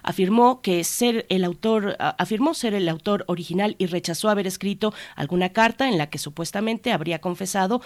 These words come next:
haber plagiado la tesis de licenciatura de la hoy ministra Yasmín Esquivel.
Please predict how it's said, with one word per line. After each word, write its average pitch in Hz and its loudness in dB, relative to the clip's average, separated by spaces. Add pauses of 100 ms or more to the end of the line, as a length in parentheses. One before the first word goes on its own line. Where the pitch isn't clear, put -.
(160)
haber 175 -2
plagiado 185 -4
la 165 -2
tesis 180 -6
de 220 -2
licenciatura 175 -6
de 185 -2
la 165 -2
hoy 180 0
ministra 180 -2
Yasmín 160 -6
Esquivel. 151 -10